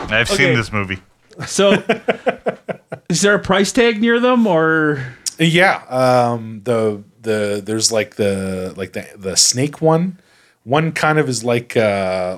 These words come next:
Speaker 3: kinda like a wolf, like a wolf weed kinda
Speaker 2: Yeah,
Speaker 3: looking thing.
Speaker 2: okay.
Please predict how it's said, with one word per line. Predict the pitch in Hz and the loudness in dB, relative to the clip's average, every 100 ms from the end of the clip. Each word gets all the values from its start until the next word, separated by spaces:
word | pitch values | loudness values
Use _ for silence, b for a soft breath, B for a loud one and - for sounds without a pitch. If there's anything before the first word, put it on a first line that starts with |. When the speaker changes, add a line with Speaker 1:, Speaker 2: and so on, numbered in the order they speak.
| - | -10
Speaker 3:
kinda | 123 | -8
like | 107 98 | -6 -6
a | |
wolf, | 90 92 127 180 - - _ | -8 0 0 0 -4 -18 _
like | 113 | -8
a | 92 | -6
wolf | 92 127 139 | 0 0 0
weed | 127 131 165 - | -4 -2 -2 -2
kinda | 160 110 | 0 2
Speaker 2:
Yeah, | 120 | 2
Speaker 3:
looking | - 139 | 2 0
thing. | 143 175 160 | 2 2 2
Speaker 2:
okay. | 180 | -4